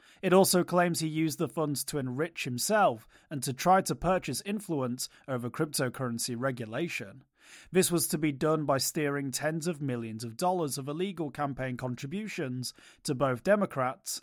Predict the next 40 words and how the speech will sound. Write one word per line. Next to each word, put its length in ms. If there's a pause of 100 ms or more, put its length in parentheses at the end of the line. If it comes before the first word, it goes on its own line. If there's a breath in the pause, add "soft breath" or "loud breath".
and 240
Republicans. 1000 (520 loud breath)
The 100
document 460
also 320
describes 540
how 120
Sam 380
Bankman-Fried 720
used 420
Alameda-controlled 1080
bank 240
accounts 580 (300 loud breath)
to 100
provide 460
deposits 640
and 140
withdrawals 720 (180 soft breath)
for 140
F 160
T 180
X 220
customers. 800 (380 loud breath)
The 120
banks 360
were 140
allegedly 560
never 380
informed 560
that 220
these 200
accounts 500
were 80
being 280
used 480
for 160
F 120
T 200
X 180
customers. 800